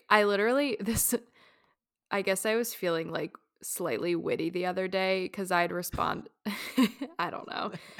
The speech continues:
Speaker 1: This, this guy, one of his prompts was, oh, it's literally not even there anymore.
Speaker 2: What does that mean? He unmatched you?
Speaker 1: No, he's there. He just, like, the pro-, like,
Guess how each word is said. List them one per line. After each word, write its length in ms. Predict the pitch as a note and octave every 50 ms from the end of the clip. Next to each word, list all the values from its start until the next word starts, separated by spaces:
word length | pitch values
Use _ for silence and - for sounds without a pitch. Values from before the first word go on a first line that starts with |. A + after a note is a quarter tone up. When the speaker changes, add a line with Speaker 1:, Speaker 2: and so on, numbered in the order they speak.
| - - - - - F3+ - - _ _ _ - C#3 C3 - -
Speaker 1:
This, 340 | G#3+ A3 A3+ A3 - - - - _ - - - _ _
this 300 | - G#3+ G#3+ G#3 G#3 - - -
guy, 300 | G3+ F#3 F3 F3 E3+ D#3
one 200 | - E3+ F#3+ F#3
of 80 | G3 G#3+
his 160 | - B3+ A#3+ -
prompts 640 | - - F#3+ E3 D#3+ D#3+ D#3+ E3+ - - - -
was, 760 | F3+ E3 E3+ E3 E3 - G2+ A2 G3 - - - - - - _ _ _ _ _ _ _ _ _ _ _ _ -
oh, 120 | F#3+ F#3+ C3+
it's 160 | F3+ F#3+ -
literally 280 | G#3 G#3 A3+ A#3+ A#3 A3
not 220 | F#3 F3+ F#2+ -
even 240 | F3 F3+ - - - -
there 240 | - - F#3 F#3
anymore. 640 | F#3+ F#3 - - - - - G#2 G2+ G#2 A2 G#3 F#3+ - _ _ _ _ _ _ _ _ _ _ _ _ _ _ _ _
Speaker 2:
What 60 | A#2 A2
does 120 | G#2 F2
that 180 | F#2+ F2 F2 F2
mean? 260 | G2 G#2 G#2 D#2+ F2
He 140 | F#2+ G2+ F2+
unmatched 680 | E2+ E2+ E2+ F2 - - E2 D#2+ F2 F#2 - - -
you? 160 | D#2+ C#2 D#2+ - _ _ _ _ -
Speaker 1:
No, 300 | G#3 G#3 G3+ F#3+ - -
he's 320 | G3 - B3 C4 B3+ A3 F#3+
there. 360 | F#3 F3 F3+ F3+ E3+ E3 E3
He 200 | F3+ - G3+ G3
just, 260 | F3+ F#3+ F#3+ - -
like, 200 | F#3+ F3 D#3 D#3+ - _ _ _ -
the 80 | F#3
pro-, 320 | F#3 - - G3 F#3 E3 - - -
like, 220 | F3 F3+ D#3+ D#3+